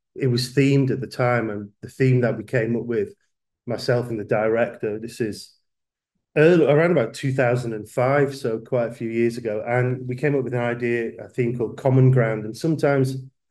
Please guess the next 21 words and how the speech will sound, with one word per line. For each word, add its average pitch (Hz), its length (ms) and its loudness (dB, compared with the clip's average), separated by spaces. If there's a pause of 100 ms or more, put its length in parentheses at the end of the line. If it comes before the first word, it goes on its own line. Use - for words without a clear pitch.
(400)
we 131 120 0
found 131 540 2
that 117 160 -4
artists 127 720 -4
would 120 360 -4 (1000)
almost 135 540 2
take 135 320 -2
existing 131 560 -4
work 113 280 -4
and 104 100 -14
sort 123 160 -6
of 113 60 -6
shoehorn 123 960 0
a 113 260 -4
narrative 120 680 0
or 110 160 -4
a 110 40 -16
theme 120 460 -4
into 123 340 -2
that 104 280 -6
theme. 117 360 -2